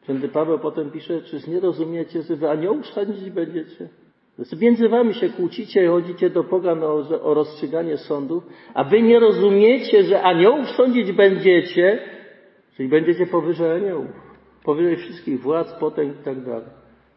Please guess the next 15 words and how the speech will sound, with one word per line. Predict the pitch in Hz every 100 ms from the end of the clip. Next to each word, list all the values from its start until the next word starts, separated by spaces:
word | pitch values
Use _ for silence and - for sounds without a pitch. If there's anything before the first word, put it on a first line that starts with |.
| _
Kochani, | - 170 156
to | 170
się | 170 180
naprawdę | 143 135 147 160 165 147
nam | 139 131
w | 120
głowie | 135 143 135
nie | 131
mieści. | 127 120 85 - - - _ _ _ -
Ale | 127 120
to | 202
jest | 247 208
właśnie | 220 220 190
orędzie | 156 156 180 180
Ewangelii. | 170 175 175 190 165 -